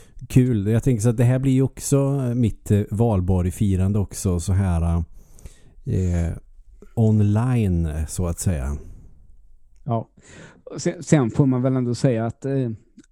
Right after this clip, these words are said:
Speaker 2: jag, man får väl erkänna för sig själv att jag blir trettiotre år och, eh, du, Emil, blir trettiofyra i augusti, va?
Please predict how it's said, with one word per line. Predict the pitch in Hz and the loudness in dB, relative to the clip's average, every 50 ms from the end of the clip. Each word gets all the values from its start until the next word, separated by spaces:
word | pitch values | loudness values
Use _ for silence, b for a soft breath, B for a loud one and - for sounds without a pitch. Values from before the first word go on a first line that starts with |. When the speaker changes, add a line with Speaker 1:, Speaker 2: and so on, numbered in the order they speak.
| _ _ | _ _
Speaker 2:
jag, | - 147 131 147 147 139 131 127 127 - - | -8 -2 0 0 2 2 2 0 -2 -4 -2
man | - 156 156 156 | 0 2 2 2
får | - - 160 | 2 2 2
väl | 143 147 147 | 2 2 2
erkänna | 156 165 147 110 - - 135 135 139 135 | 2 2 2 2 0 0 0 0 0 0
för | - 160 | 0 -2
sig | - - 147 | -2 -2 -2
själv | - 151 147 147 135 120 117 | 0 0 0 2 2 2 0
att | 113 - - - | 0 -2 -4 -4
jag | - 127 131 135 139 139 135 127 | 2 4 4 4 4 4 2 0
blir | 120 120 123 123 120 127 120 117 117 110 b b b b b b b b b _ _ | 0 0 2 4 4 2 2 2 0 -2 b b b b b b b b b _ _
trettiotre | - 131 127 120 - - 131 127 - - 135 135 131 131 131 139 143 | 0 0 2 2 2 0 -2 0 2 2 2 2 4 2 2 2 2
år | 131 120 123 139 151 - | 2 0 0 0 -2 0
och, | - 135 127 - | -2 -4 -2 -2
eh, | 123 117 120 123 | -2 0 0 -2
du, | 120 117 127 123 120 117 117 123 117 | 0 2 2 2 2 2 2 2 2
Emil, | 113 113 120 120 117 | 2 2 2 0 0
blir | 117 120 117 110 | 2 0 0 0
trettiofyra | - - 135 120 - - - - 139 123 107 104 117 131 135 | 0 -2 -2 -2 -2 -2 0 2 2 2 2 0 -2 -2 0
i | 135 131 131 131 | 0 0 0 2
augusti, | 131 131 127 127 120 123 - - - 151 143 | 0 0 0 0 -2 -4 -4 -2 -2 0 0
va? | 147 165 | 0 -4